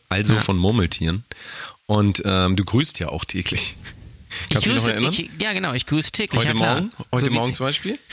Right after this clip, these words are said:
Speaker 1: Hast du
Speaker 2: so wie
Speaker 1: gegrüßt?
Speaker 2: sich das als Murmeltier gehört.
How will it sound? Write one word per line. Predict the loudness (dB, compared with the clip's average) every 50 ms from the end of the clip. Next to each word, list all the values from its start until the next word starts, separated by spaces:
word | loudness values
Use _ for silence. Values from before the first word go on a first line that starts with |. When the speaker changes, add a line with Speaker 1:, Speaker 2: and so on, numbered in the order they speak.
| -14 -12 -8 -2
Speaker 1:
Hast | 0 0 2
du |
Speaker 2:
so | 2 0
wie | 0
Speaker 1:
gegrüßt? | 2 2 2 2
Speaker 2:
sich | 2 2 0
das | 0 -2 -2 -2
als | -2 -2 -2 -2 0 0 0 2 2
Murmeltier | 2 2 2 0 0 -2 -2 -2 -2 0 0 0 -2 -2 -2
gehört. | 0 0 0 0 0 -2 -4 -6